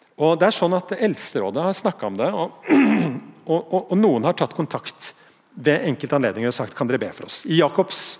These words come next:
brev kapittel fem så står det om, eh, oljeflaska, eh, og om, om noen blant dere er syk, så la han kalle til seg menighetens eldste, og de skal salve han og be for han i Herrens navn.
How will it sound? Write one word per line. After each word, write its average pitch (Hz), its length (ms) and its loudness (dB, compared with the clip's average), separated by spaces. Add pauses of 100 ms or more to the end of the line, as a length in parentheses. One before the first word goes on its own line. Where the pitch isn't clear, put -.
(140)
brev 143 260 2
kapittel 160 340 -2
fem 165 200 0
så 160 120 -6
står 113 220 0
det 131 100 2 (520)
om, 143 160 4 (720)
eh, 131 360 0
oljeflaska, 139 560 2 (380)
eh, 131 200 2 (140)
og 147 240 2
om, 147 180 0 (1000)
om 156 140 4
noen 147 260 4 (100)
blant 98 220 -4
dere 190 140 0
er - 80 -6
syk, - 460 -2 (120)
så - 140 2
la 156 120 6
han 190 100 -2
kalle 147 300 0
til 104 120 -8
seg 165 160 2
menighetens 139 480 0
eldste, 165 380 -4 (300)
og 123 80 2
de 110 80 -2
skal - 160 -2
salve 113 480 0
han 202 160 2 (720)
og 117 160 -4
be 113 200 6
for 120 200 -2
han 135 80 2
i 123 80 0
Herrens 95 320 -6
navn. - 160 -12